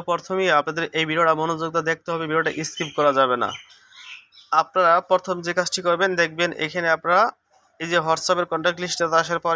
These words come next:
এখানে একটি প্লাস বাটন দেখতে পাবেন, এই প্লাসে আপনারা একটি ক্লিক করবেন। প্লাসে ক্লিক করার পর এখানে দেখেন আমার কিন্তু ফলো করলে একশো ঊনসত্তর জন, আহ,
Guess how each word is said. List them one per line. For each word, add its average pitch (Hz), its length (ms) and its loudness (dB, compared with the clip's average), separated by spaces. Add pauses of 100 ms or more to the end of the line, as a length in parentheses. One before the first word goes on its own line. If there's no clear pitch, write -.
এখানে 160 260 -4
একটি 160 220 -6
প্লাস 156 360 0
বাটন 160 260 -2
দেখতে 160 220 -4
পাবেন, 156 260 0 (120)
এই 147 180 -2
প্লাসে 156 480 0
আপনারা 151 260 2
একটি 156 180 -12
ক্লিক 165 260 -10
করবেন। 127 300 0 (840)
প্লাসে 156 420 2
ক্লিক 185 220 -10
করার 165 300 -2
পর 160 160 0 (100)
এখানে 165 320 -4
দেখেন 175 240 -2 (100)
আমার 160 260 2
কিন্তু 165 240 -12
ফলো 165 300 -2
করলে 165 300 0 (180)
একশো 160 280 0 (100)
ঊনসত্তর 175 500 -4
জন, 175 160 -2 (500)
আহ, 131 320 4